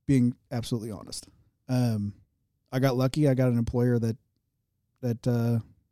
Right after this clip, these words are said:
has not made me walk across that bridge 'cause I, I told him I wouldn't. But, um, a lot of people out there didn't.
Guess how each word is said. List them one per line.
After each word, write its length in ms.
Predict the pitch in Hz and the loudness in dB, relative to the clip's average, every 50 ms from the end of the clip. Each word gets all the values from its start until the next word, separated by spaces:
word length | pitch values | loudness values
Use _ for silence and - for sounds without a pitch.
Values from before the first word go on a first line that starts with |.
| _ _ _ _ _ _ _ _ _ _ _ _ _ _ _ _ _ _ _ - | _ _ _ _ _ _ _ _ _ _ _ _ _ _ _ _ _ _ _ 0
has 160 | 135 127 117 | 0 2 2
not 160 | 127 127 107 | 2 2 0
made 160 | - 127 123 123 | 0 0 2 4
me 140 | 127 123 | 4 4
walk 340 | 120 120 123 123 123 123 - - | 2 0 0 0 0 0 -2 -2
across 260 | - 147 139 127 - | 2 2 2 4 2
that 160 | 143 127 120 | 0 0 2
bridge 200 | 135 143 165 - | 2 0 0 0
'cause 140 | - 123 113 | 0 0 0
I, 60 | 113 | 0
I 180 | 117 107 117 120 | 0 -2 -2 -2
told 180 | 117 - 120 117 | -2 -2 0 0
him 60 | 117 | 0
I 40 | 117 | 0
wouldn't. 280 | 117 139 156 170 170 - _ _ - | 0 0 0 -2 -4 -6 _ _ -8
But, 300 | 120 123 - - - 131 | -6 -6 -6 -4 -2 -2
um, 360 | 117 117 113 110 113 113 - - _ _ _ _ _ _ _ _ _ _ _ _ _ - | 0 0 0 0 0 -2 -4 -6 _ _ _ _ _ _ _ _ _ _ _ _ _ -4
a 40 | 127 | -2
lot 40 | 127 | 0
of 40 | 120 | 2
people 120 | 143 131 | 4 4
out 80 | 135 135 | 4 2
there 80 | 135 123 | 2 2
didn't. 260 | 131 139 120 113 120 | 2 2 0 0 -4